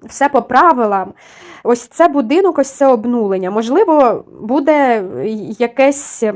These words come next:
влучання ракетою, дроном в його будинок, де живе його сім'я.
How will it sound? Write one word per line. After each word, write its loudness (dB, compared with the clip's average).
влучання 0
ракетою, -2
дроном -2
в -10
його 2
будинок, -2
де -2
живе -2
його 2
сім'я. -4